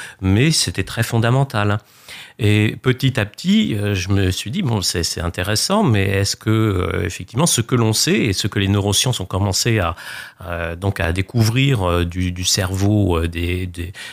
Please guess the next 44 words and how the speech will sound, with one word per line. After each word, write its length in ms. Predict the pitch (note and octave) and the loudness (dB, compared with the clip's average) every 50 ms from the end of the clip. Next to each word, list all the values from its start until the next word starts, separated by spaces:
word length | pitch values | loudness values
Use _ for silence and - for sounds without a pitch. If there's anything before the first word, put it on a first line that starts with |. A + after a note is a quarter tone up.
| - _ | -16 _
de, 360 | F#2+ E2+ F2 F2 F2 E2+ E2 F2 | -10 -10 -8 -8 -8 -8 -8 -6
du 140 | E2 F#2+ G2 | -2 2 4
musicien, 800 | G2+ G#2 G2+ F#2+ G#2+ A#2 - - C3 C3+ C#3 D3+ D#3+ E3 E3 | 4 6 6 4 4 2 2 2 4 4 6 6 6 4 4
du 120 | C#3+ A2 G2 | 4 4 4
cerveau 460 | - - G#2+ F#2+ G2 G2+ G#2+ G#2 G#2+ | 4 2 0 2 2 4 4 4 4
de 120 | G2+ F#2 | 4 2
l'auditeur 460 | F#2 F#2 F#2 F2+ G2 G2 - - F#2+ | 2 2 2 2 0 -2 0 -2 -2
de 80 | F#2+ F#2 | 0 2
musique, 400 | F#2 G2 F#2+ F#2+ C#3+ G3 G3 - - - - - - - | 2 2 4 4 2 2 0 -4 -10 -14 -14 -14 -14 -6
est-ce 180 | - G#2 G#2 - | -2 -2 -2 0
que 120 | - B2+ | 2 2
ça 180 | A#2+ - A2+ G#2+ | 2 4 4 4
nous 120 | A2 A2+ | 4 4
permet 340 | G#2+ - A#2 G#2+ A2+ B2+ D#3+ | 4 2 0 2 4 4 6
de 60 | E3 | 6
mieux 140 | C#3+ C3 C3 | 6 4 4
comprendre 500 | B2+ - A2+ A2 - - C3+ C#3 B2+ G#2 | 2 2 0 0 0 2 0 2 2 2
aussi 480 | G#2 G2 F#2+ - - C#3+ D3 D#3+ F3+ F#3 - - - - | 2 0 2 0 0 2 2 2 2 0 -2 -10 -16 -8
ce 100 | - - | -8 -6
qui 140 | - G#2+ F#2+ | -2 -2 -2
se 100 | - - | -2 -2
passe 320 | - A2+ B2 C#3 D3+ - | 0 0 0 2 2 0
quand 200 | - - G2 - | 0 0 -2 -2
on 40 | G2 | -4
fait 120 | G2 - A2 | -4 0 2
de 40 | |
la 60 | G#2 G2 | 4 4
musicothérapie, 1120 | G#2+ G2+ G2 G2 F#2+ - G2 - G2 F2 F2 F#2 - - B2+ C#3+ D#3 D#3 D#3+ D#3+ C3+ G2+ | 4 4 4 2 0 -2 -4 -2 -2 -2 -2 -2 -4 -2 0 2 4 4 4 2 2 2
euh, 320 | F2+ F2+ F#2 F2+ F#2 F#2 F2+ - F2+ F2+ - | 0 0 -2 -2 -4 -6 -6 -8 -12 -14 -10
et 320 | - A2+ A#2 A#2+ C3 C3+ A#2 | -2 2 2 4 4 4 2
est-ce 220 | G2 G2+ G2+ - | 2 2 0 0
que 100 | - G#2+ | 0 0
ça 180 | G2+ - G2+ G2 | 0 0 0 -2
peut 260 | - - B2+ C3 C3 - - - - _ | -2 2 4 4 4 2 -2 -12 -10 _
nous 100 | - G2+ | 0 0
donner 280 | F#2+ F#2+ F#2+ G#2 B2 B2 | 2 4 4 4 4 4
des, 380 | A2 G2+ G2+ G2+ G2 G2 F#2+ F#2+ | 4 4 4 4 4 2 2 2
des 160 | F#2+ F#2+ F#2+ | 2 0 2
leviers 260 | F#2+ G2 G2 G#2+ A#2+ | 2 2 2 2 0
de 60 | A2 | 0
compréhension 680 | - - G#2+ - - G#2 F#2+ F#2+ F#2+ - - - D3 D#3 | 0 -2 -2 0 0 0 0 2 2 2 2 2 2 0
par 180 | - - G2+ | 2 0 -2
rapport 480 | F#2 E2+ E2+ - - A#2 B2+ C#3+ C#3+ A#2+ | -2 -2 -2 0 0 2 2 2 2 0
à, 180 | F#2 F2+ F2+ | 0 0 -2